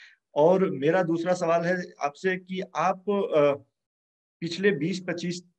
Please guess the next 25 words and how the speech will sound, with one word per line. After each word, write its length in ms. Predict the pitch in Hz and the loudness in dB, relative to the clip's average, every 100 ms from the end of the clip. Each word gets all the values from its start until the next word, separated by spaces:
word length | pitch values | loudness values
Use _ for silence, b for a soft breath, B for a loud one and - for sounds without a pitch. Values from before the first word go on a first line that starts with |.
| - | -6
तीस 220 | 190 190 | -4 2
सालों 280 | 160 156 156 | 4 6 4
से 240 | 160 151 | 0 -4
कई 240 | 151 156 160 | 0 0 0
सरकारों 540 | 160 143 143 139 147 | -2 -4 0 0 -2
के 160 | 147 143 | -4 -4
budget 360 | 127 127 147 147 | -2 -2 -4 -4
को 100 | 151 | -6
focus 480 | 143 - 131 151 147 151 | -8 -8 -8 -6 -6 -2
कर 140 | 135 | 0
रहे 100 | 151 | 0
हैं 80 | 151 | 0
और 140 | 147 151 | -2 -2
कई 100 | 151 | -4
सरकारों 480 | 156 143 143 143 | -4 0 0 0
का 220 | 156 160 160 | 0 2 2
विकास 580 | 131 131 139 151 165 - | 0 -2 0 0 -2 -8
को 80 | 147 | -4
लेके 280 | 147 147 | -4 0
अलग-अलग 440 | 160 139 143 131 123 | 2 2 2 0 0
रुख 120 | 123 117 | -4 -2
रहा 220 | 110 113 | -2 0
है, 120 | 113 | -2
infrastructure 720 | 110 113 113 - - - 117 | -4 -8 -12 -12 -14 -6 -4
या 140 | 117 | -2